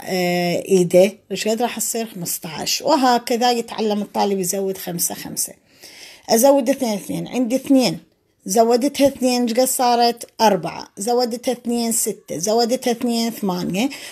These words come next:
وهكذا. آه، ت-، نقدر إحنا حتى نلعب ويا أولادنا، آه، ونخلي ال-، ال-، الشرح الموضوع بمكان ما يكون شرح ممل ومزعج و-، آه، ويكون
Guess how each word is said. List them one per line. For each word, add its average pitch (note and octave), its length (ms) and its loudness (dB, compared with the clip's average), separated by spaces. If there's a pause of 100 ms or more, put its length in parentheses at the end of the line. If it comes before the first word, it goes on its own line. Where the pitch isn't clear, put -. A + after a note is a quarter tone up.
(140)
وهكذا. A#3 680 2 (340)
آه، G#3+ 260 4
ت-، A#3+ 280 -2
نقدر A#3 360 0
إحنا A3 220 -4
حتى C#4+ 280 -4
نلعب G#3 360 -2
ويا G3 180 2
أولادنا، F#3+ 640 0 (300)
آه، F3 240 -2
ونخلي F#3 720 0
ال-، F3+ 300 2 (680)
ال-، D#3+ 840 -4
الشرح C4 440 2
الموضوع A3+ 440 0
بمكان G#3+ 440 -2
ما G3+ 60 -4
يكون F#3 200 -8
شرح A3+ 400 0
ممل G3 480 0 (320)
ومزعج F#3+ 680 2
و-، E3 440 -2
آه، E3 580 -4 (180)
ويكون A#3 520 0